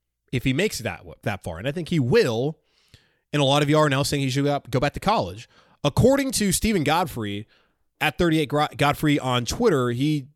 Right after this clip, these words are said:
works for Split Zone Duo, College Football Insider, probably someone you haven't heard of, but he's pretty much batting a thousand when it comes to these coaching carousel jobs. The only one he's missed out on has been Kalen DeBoer taking the Washington job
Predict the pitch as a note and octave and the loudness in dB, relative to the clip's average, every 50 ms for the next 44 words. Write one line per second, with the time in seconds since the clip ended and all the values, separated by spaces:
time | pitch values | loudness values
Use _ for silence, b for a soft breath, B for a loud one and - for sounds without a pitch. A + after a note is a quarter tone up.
0 | _ _ _ D3+ C#3+ D3+ C#3+ - - C3+ C3 B2+ A#2+ - - D#3 C#3+ - D3+ C#3 | _ _ _ 0 2 2 2 0 0 0 2 2 0 0 -2 -2 0 0 0 0
1 | C3+ B2 D3 D3+ D3 D3 C#3+ C#3+ C#3 C#3 C3 b b b b b b b b b | 0 2 2 2 4 2 2 2 2 0 -2 b b b b b b b b b
2 | b _ _ - E3 D#3+ D#3 - D3 D3 D3 D3 C#3+ C#3 - C#3+ C#3 C#3 C#3 C3+ | b _ _ 0 2 2 2 2 2 2 4 4 2 2 2 2 2 2 2 2
3 | C3+ C3+ - E3 D#3 D3+ D3 - - D3 C#3+ C3+ C3 C3 B2+ B2+ A#2 G#2+ G2 C3 | 2 0 0 0 0 2 0 0 0 0 0 0 0 0 -2 -2 -4 -6 -6 -4
4 | D3+ C#3+ B2+ A2+ G#2 G#2+ A2+ C#3+ D#3+ C#3+ B2 - _ _ - - F3 E3+ D#3 D3+ | -4 -4 -4 -4 -6 -8 -8 -8 -10 -12 -14 -18 _ _ -4 -2 0 -2 -2 -2
5 | B2+ - - C3+ C3 A#2+ B2 A2+ - C3 B2 B2+ B2 G#2+ A#2 A2+ A2 A2 - - | -6 -2 -2 -2 -2 -2 -6 -6 -4 -2 -2 -2 -2 -4 -6 -8 -10 -8 -8 -6
6 | A#2 A#2 A2 G2+ G#2+ A2+ A2 G#2+ - - B2+ A#2+ - - A#2 A2+ G#2+ - B2 A#2 | -6 -6 -8 -8 -6 -6 -6 -6 -4 -4 -4 -4 -4 -6 -8 -8 -6 -4 -4 -4
7 | A#2 A2 - - A2 G#2+ G2+ G2+ F#2+ B B B B B B B - - D3 B2+ | -4 -4 -4 -4 -2 -2 -2 -4 -4 B B B B B B B -2 0 0 0
8 | G#2 E2+ D#2+ G#2+ A#2 B2 A#2+ A#2+ A2+ A2 G2 A2 B2 A#2+ A2+ - B2 A#2 A2+ A2 | 0 -2 -6 -8 -6 -4 -4 -4 -6 -6 -6 -4 -4 -4 -2 -2 -2 -2 0 -2
9 | G#2+ - - G#2+ G#2+ G#2+ G#2 G2+ G2+ F#2+ - - A2 G#2 - - A#2+ A#2 A2+ G#2+ | -2 -4 -6 -8 -6 -6 -4 -6 -6 -6 -8 -10 -10 -8 -4 -2 -2 -2 -2 -2
10 | G2 F2+ F#2 A2+ A2+ A2 G#2 A2 G#2+ - G#2 G2+ F2+ G2 G#2+ - - - A2+ G2 | -4 -4 -2 -2 -2 -2 -2 -4 -6 -6 -6 -6 -4 -4 -4 -4 -4 -6 -10 -10
11 | G2 F#2 F#2+ G2 F#2+ F#2+ F#2+ F2+ F2+ | -6 -4 -2 -2 -2 -2 -2 -4 -6